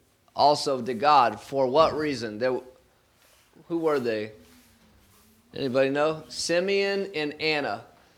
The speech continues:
There was a guy named Simeon, and there was, there was a woman named Anna, and they were there, and they were praying for what purpose?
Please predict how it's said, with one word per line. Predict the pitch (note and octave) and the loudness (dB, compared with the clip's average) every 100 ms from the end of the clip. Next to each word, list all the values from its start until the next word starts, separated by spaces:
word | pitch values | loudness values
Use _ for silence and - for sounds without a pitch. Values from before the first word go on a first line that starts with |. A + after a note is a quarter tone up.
| _ | _
There | A#2+ | -8
was | A#2+ | -6
a | A#2+ | 2
guy | C#3+ D#3+ | 4 4
named | F#3 G3 | 0 -4
Simeon, | - F#3+ F#3 F3+ F3 | -4 -4 -4 -4 -2
and | |
there | C#3 | -2
was, | C3 B2+ - | -2 -6 -6
there | C3 | -6
was | B2+ | -4
a | B2+ | -4
woman | B2+ E3 D#3+ | -2 -2 -2
named | D3+ C#3+ | -4 -4
Anna, | C#3+ D3 C3+ A#2+ B2 | -4 -2 -2 -4 -4
and | A#2+ B2+ | -2 0
they | |
were | C#3 C3 | 2 0
there, | A#2 D#3 E3+ E3+ C#3 | 0 2 4 2 0
and | C#3+ | -2
they | |
were | C#3+ C#3 | 0 -2
praying | - D#3+ D3 C3+ | -2 -2 -2 -4
for | C#3 B2+ | -4 -2
what | C3 B2 - - _ | 0 0 -2 -14 _
purpose? | C#3 A2+ E2+ - - | -6 -6 -8 -10 -12